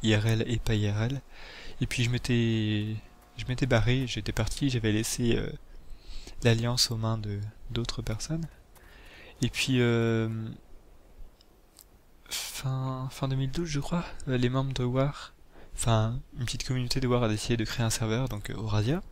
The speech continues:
Et puis, euh, un ami, euh, m'a invité dessus, il m'a dit : « Tiens, bah, si tu voulais,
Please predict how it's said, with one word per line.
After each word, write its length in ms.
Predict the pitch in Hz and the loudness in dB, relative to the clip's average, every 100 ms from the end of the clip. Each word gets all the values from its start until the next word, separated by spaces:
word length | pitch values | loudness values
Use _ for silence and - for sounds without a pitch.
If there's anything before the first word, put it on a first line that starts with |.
| - - - - - - - - - | -16 -18 -18 -18 -16 -16 -14 -14 0
Et 60 | 120 | 0
puis, 320 | - 143 139 | 2 4 6
euh, 580 | 131 123 123 123 123 123 127 | 8 6 6 4 4 2 2
un 120 | 127 | 2
ami, 300 | 131 143 175 - - | 4 2 -2 -2 0
euh, 140 | 123 | 2
m'a 100 | 123 | 4
invité 320 | 123 123 123 | 2 2 2
dessus, 300 | 139 123 - | 2 2 0
il 40 | 156 | 0
m'a 100 | 127 | -2
dit : « 120 | 120 | -4
Tiens, 200 | - 143 | 0 0
bah, 180 | 165 123 | 2 -2
si 140 | - | -4
tu 100 | - | -6
voulais, 480 | 117 117 117 117 113 | -2 2 4 4 2